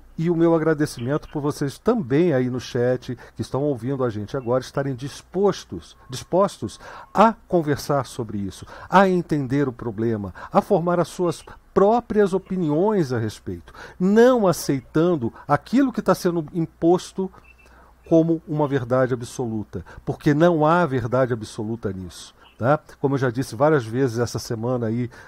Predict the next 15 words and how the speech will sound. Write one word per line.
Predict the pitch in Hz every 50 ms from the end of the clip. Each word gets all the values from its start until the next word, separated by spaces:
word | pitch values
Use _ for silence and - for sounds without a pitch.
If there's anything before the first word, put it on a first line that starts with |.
| - _ -
pelo | 123 113 113 113
Twitter, | - - 110 95 104 127 147 147 - - - 123 120 117 104 - - - - - - -
né? | 104 120 143 156
Desculpa, | 131 - - - - 143 - - 120
Oliva, | 107 104 117 123 123 135 139 - - - - - _
pelo, | - 139 135 131 135 131 131 127 123 120 117 117 113 110 107
<laughs> | _
pelo | - 135 131 127 123 - - - - - 208 180 - - - 151
Mastodon | 151 160 151 147 - 147 147 151 147 147 143 147 - - _ - 180 165 - - 214 185 - _ - 208 - - _
<laughs> | - - - _ _ - - - - - - - - - - - 185 135
e, | 139 131 139 139 143 156 - 143 139 131 139 131 120 - - -
e, | 143
e | 127
pelas | - 156 151 151 143 110
outras, | 139 151 151 - 165 127 107